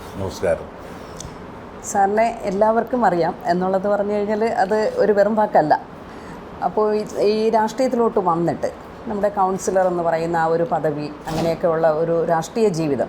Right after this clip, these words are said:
Speaker 2: അതിനെക്കുറിച്ച് എന്താണ് പറയാനുള്ളത്?
Speaker 1: ഞാൻ ആയിരത്തി തൊള്ളായിരത്തി എൺപത്തൊന്ന് എൺപത്തിരണ്ട് കാലഘട്ടത്തിൽ കെ എസ് യു യൂണിറ്റ് പ്രസിഡൻ്റായി തിരുവനന്തപുരം മോഡൽ ഹൈസ്കൂളിൽ നിന്ന് ആരംഭിച്ചതാണ്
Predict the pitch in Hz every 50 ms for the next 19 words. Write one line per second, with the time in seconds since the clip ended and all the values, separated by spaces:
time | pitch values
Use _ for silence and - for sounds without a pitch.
0 | - - 180 185 180 175 - - 156 143 - 156 151 147 139 - - - - 143
1 | 143 - 147 127 135 - - - - - - - - - - - - - - -
2 | - - - - - - - - - - - - - - - - - - - -
3 | - - - 110 110 110 113 123 127 131 135 135 139 135 127 - - - - -
4 | - - - - - - - - - - - - - - 127 127 127 120 113 127
5 | 135 113 139 131 135 135 135 135 135 131 120 135 131 127 123 127 123 139 135 113
6 | 135 135 135 139 135 135 131 127 127 127 135 131 135 135 135 131 131 135 120 123
7 | 120 120 123 123 123 120 113 127 113 107 123 110 95 82 73 - - - - -
8 | - - - - - - - 135 131 131 135 139 143 139 - 147 143 139 139 139
9 | 139 - - - - 123 127 131 131 135 143 135 117 143 131 131 123 - 131 131
10 | 127 123 127 123 123 123 127 131 131 123 - - 120 120 120 120 123 120 123 120
11 | 123 117 120 113 - - - - - - - - - - - - - - - -
12 | - - 123 123 127 123 135 135 131 113 113 120 120 117 - - - 131 131 131
13 | 131 127 123 123 123 120 123 127 123 123 117 110 110 110 110 113 117 120 123 113
14 | 127 123 113 101 92 90 90 90